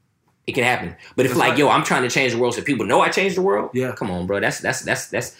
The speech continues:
Speaker 1: that's a house on sand, bro.
Speaker 2: And I'm gonna add this for free. When people are – doing what you wanna do,
Speaker 1: Mm-hmm.
Speaker 2: and you believe you have crystal clear vision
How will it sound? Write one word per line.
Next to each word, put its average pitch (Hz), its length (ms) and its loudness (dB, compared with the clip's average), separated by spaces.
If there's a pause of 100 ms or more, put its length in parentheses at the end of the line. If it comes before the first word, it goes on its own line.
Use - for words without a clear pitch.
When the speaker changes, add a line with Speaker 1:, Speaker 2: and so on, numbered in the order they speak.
Speaker 1:
that's 127 140 -4
a 113 40 -2
house 104 240 -2
on 95 100 -4
sand, 90 340 -4
bro. 143 120 -2
Speaker 2:
And 151 180 4
I'm 143 140 0
gonna 131 140 -2
add 113 320 -2
this 104 220 -8
for 104 200 -14
free. 107 300 -12 (840)
When 117 200 -2
people 151 420 -4
are – 117 480 -2 (880)
doing 147 300 0
what 131 240 -2
you 135 80 0
wanna 127 260 -2
do, 135 320 -4
Speaker 1:
Mm-hmm. 92 200 -10 (340)
Speaker 2:
and 110 140 -4
you 143 120 0
believe 135 400 0
you 120 140 -4
have 120 220 -6
crystal 135 460 -4
clear 120 680 -4
vision 127 400 -4